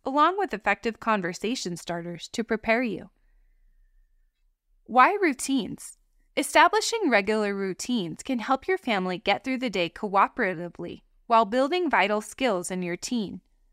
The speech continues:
Routines for teens ages fifteen to nineteen might include morning routine, wake up time, personal care, eat breakfast,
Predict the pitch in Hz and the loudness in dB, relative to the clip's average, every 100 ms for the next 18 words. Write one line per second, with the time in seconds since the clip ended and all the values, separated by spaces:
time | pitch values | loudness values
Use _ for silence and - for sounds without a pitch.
0 | _ _ 254 294 - 285 339 392 - 370 | _ _ -2 -2 -2 0 0 0 0 0
1 | - 254 202 180 170 - - 226 196 196 | 0 -2 -2 -2 -6 -6 -2 0 0 -2
2 | - 240 - - 214 185 190 180 233 - | -2 -4 -2 -4 -2 -2 -4 -2 -2 -6
3 | - 185 185 - 226 233 226 190 - 190 | -8 -8 -10 -4 0 2 0 -4 -6 -6
4 | 170 196 _ _ _ _ _ - 285 349 | -6 -8 _ _ _ _ _ 0 4 6
5 | 311 190 170 - 170 170 240 _ - 185 | 4 0 -2 -4 -6 -6 -10 _ -8 -2
6 | 185 - 190 - - 190 185 240 - _ | -2 2 0 0 -6 -2 -2 -2 -8 _
7 | - 190 - 196 190 - 170 196 - _ | -4 -4 -2 -4 -4 -4 -4 -4 -12 _
8 | - 220 - 170 - 214 247 - | -6 -4 -2 -6 -4 -6 -6 -12